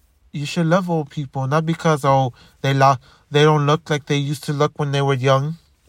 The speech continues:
Like, who cares what they look like when they were young? Just appreciate that they're still here.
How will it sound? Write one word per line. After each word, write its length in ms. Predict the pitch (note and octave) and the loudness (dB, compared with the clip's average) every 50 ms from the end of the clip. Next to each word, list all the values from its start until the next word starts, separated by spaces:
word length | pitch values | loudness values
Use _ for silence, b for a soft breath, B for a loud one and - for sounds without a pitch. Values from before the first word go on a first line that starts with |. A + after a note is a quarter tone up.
| - - _ _ _ _ _ _ _ _ | -20 -20 _ _ _ _ _ _ _ _
Like, 220 | - C#3 C#3 C#3 - | -8 -8 -8 -6 -6
who 140 | - F3+ E3+ | -6 -6 -6
cares 360 | - - E3+ F#3+ G#3 F3+ E3 | -2 0 0 0 0 -2 -2
what 200 | D#3 D#3 D#3 - | -4 -4 -2 -2
they 100 | D#3 C#3+ | -2 -2
look 240 | C#3+ D3 D3 - - | -2 -2 -4 -4 -6
like 220 | C#3+ C3+ C3+ - | -8 -8 -6 -8
when 100 | C#3+ C3+ | -6 -6
they 80 | C3+ C3 | -4 -4
were 160 | B2+ B2+ C3 | -4 -4 -4
young? 320 | B2 B2 B2+ B2 B2 A#2+ | -4 -4 -4 -4 -6 -6
Just 240 | A#2 D3+ D3+ - - b b b b b b b b b b b b _ _ - | -6 -8 -8 -8 -10 b b b b b b b b b b b b _ _ -10
appreciate 760 | C#3 C3+ - - - E3+ G3+ A3 - - - F3+ D#3 C#3 - | -10 -10 -8 -4 -2 -2 0 0 -2 -4 -2 -4 -4 -2 -2
that 220 | - D3 C3+ - | -2 -2 -2 0
they're 120 | - D#3 D3 | 0 0 0
still 240 | - - - E3 D#3+ | 0 0 0 0 0
here. 480 | E3 - F3+ F#3+ G#3+ G#3+ E3+ C#3 C3 | 0 -2 0 2 2 2 2 -2 -6